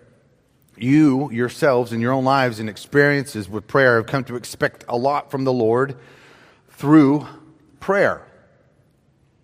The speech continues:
Not only yours, but the prayer of others on your behalf. You desire those prayers in your life. Uh, you treasure them. You seek to minister in it and to be ministered to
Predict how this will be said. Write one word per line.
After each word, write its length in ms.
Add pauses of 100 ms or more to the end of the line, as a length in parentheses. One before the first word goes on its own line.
Not 200
only 180
yours, 560 (420)
but 80
the 60
prayer 200
of 100
others 280
on 100
your 100
behalf. 580 (840)
You 100
desire 480
those 240
prayers 400
in 100
your 120
life. 520 (420)
Uh, 60
you 160
treasure 400
them. 220 (640)
You 100
seek 540
to 100
minister 580
in 220
it 160
and 220
to 100
be 220
ministered 1000
to 400